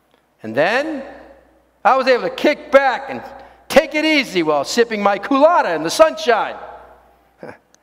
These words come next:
And then? You should see how good I am at my golf game. And then?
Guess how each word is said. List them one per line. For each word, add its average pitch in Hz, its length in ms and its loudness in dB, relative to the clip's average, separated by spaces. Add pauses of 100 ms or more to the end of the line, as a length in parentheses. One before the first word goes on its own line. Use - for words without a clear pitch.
And 147 120 -2
then? 247 480 0 (1040)
You 175 120 -2
should 165 180 -6
see 156 200 0
how 147 120 2
good 151 220 0
I 160 120 2
am 170 120 0
at 180 100 -2
my 180 140 0
golf 214 340 2
game. 127 220 -4 (1500)
And 135 160 -4
then? 254 480 0